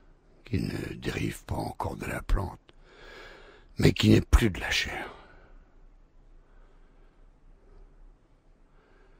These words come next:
Et cependant mon cœur bat. Mais comment battrait-il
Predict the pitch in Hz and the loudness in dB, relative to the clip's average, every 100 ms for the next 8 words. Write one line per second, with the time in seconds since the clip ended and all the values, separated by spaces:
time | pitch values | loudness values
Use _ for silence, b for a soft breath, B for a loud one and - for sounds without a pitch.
0 | - - - - - - - - - - | -20 -20 -20 -20 -14 -4 -2 0 0 0
1 | - - - - - - - - - - | -2 -8 -14 -10 -10 -8 -10 -12 -14 -20
2 | _ - - _ - - - - - _ | _ -20 -20 _ -20 -20 -20 -20 -20 _
3 | _ - - _ - _ - - - - | _ -20 -20 _ -20 _ -20 -20 -20 -20
4 | - - - - - - - _ - - | -20 -20 -20 -20 -20 -20 -20 _ -20 -20
5 | - - - - _ _ _ b b b | -20 -20 -20 -20 _ _ _ b b b
6 | b b b b - 123 - 147 135 - | b b b b -4 -2 2 4 4 2
7 | - - - 98 98 101 - | -2 -2 0 -2 0 -2 -4